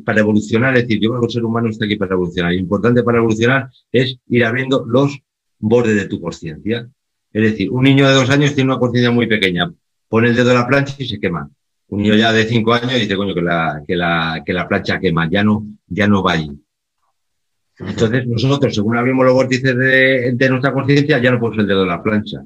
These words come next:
Speaker 1: Y como esto, muchísimas cosas. Pero para abrir los, los,
Speaker 2: Sí.
Speaker 1: los, los bordes de nuestra conciencia tenemos que ser conscientes de, y darnos cuenta de, darnos cuenta de, ser conscientes de, ir haciendo también consciente lo subconsciente, eso es, esto es fundamental para que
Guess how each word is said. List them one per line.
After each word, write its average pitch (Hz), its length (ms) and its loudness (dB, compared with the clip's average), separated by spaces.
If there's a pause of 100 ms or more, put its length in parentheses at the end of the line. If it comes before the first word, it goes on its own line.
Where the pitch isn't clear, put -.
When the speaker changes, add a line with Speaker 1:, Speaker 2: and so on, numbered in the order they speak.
(180)
Speaker 1:
Y 95 100 -4
como 95 220 -4
esto, 113 180 0
muchísimas 107 500 -2
cosas. 80 380 -10 (380)
Pero 135 200 2
para 107 180 2
abrir 120 140 2
los, 127 200 2
los, 127 600 -2
Speaker 2:
Sí. 95 100 -6
Speaker 1:
los, 127 220 -2
los 123 200 2
bordes 123 220 0
de 123 80 0
nuestra 117 180 0
conciencia 123 240 0
tenemos 120 200 0
que 113 100 -2
ser 110 120 -4
conscientes 95 540 -2
de, 82 220 -6 (360)
y 92 100 -8
darnos 98 260 -2
cuenta 107 280 0
de, 139 320 0
darnos 98 240 -6
cuenta 107 240 -2
de, 131 180 -2
ser 107 140 -4
conscientes 98 360 -2
de, 127 220 0 (240)
ir 123 80 4
haciendo 143 380 2
también 123 240 0
consciente 120 420 0
lo 107 120 0
subconsciente, 113 640 -2
eso 107 120 -6
es, - 80 -14 (340)
esto - 160 -6
es - 80 -4
fundamental 92 520 -2
para 92 240 -2
que 95 300 -2